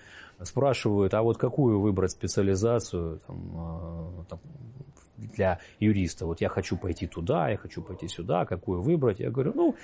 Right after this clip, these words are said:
э, дело вкуса, конечно, да, но вот имейте в виду на дальний горизонт, что со временем какая-то профессия отомрет». Ну, то есть профессия там не самого юриста, да, а отомрет конкретная специализация, допустим, банковского юриста.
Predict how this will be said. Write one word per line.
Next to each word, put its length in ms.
э, 1000
дело 280
вкуса, 380
конечно, 440
да, 200
но 220
вот 260
имейте 520
в 40
виду 260
на 120
дальний 320
горизонт, 600
что 640
со 180
временем 440
какая-то 460
профессия 640
отомрет». 580
Ну, 120
то 140
есть 120
профессия 540
там 140
не 80
самого 380
юриста, 560
да, 140
а 100
отомрет 360
конкретная 540
специализация, 840
допустим, 440
банковского 500
юриста. 340